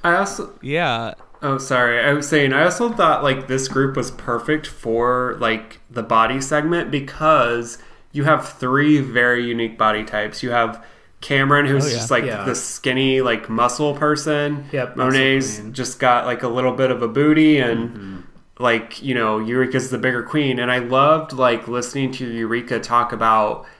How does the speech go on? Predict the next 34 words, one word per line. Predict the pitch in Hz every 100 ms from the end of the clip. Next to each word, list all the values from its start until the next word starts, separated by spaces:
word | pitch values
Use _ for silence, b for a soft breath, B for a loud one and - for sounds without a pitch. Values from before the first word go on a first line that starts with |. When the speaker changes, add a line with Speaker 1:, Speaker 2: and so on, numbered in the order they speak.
| B B
Speaker 1:
how | 127 120 117 113
when | 117 120 117
she | - 135 127 123 120
was, | 113 - 120 113 110 - - -
um, | 117 110 101 101 - - - -
first | 139 131
started | 143 117
doing | 117 123
drag, | 113 113 110 107
she | 123
was | 117 -
scared | - 127 123 120
to, | 123
like, | 113 110 104 -
put | - -
padding | 131 120 120
'cause | 120 -
she | 127
didn't | 120
wanna | 120 113
be | 107 -
bigger. | 143 143 104 - - B B B B
'Cause, | - 127
like, | 117 123
that | 113
self-conscious | - 135 - - 139 135 117
part | - 113
of | 113
you, | 110
you | 107
don't | 117 107
wanna | 110
be, | 110 113
like, | 107 107 104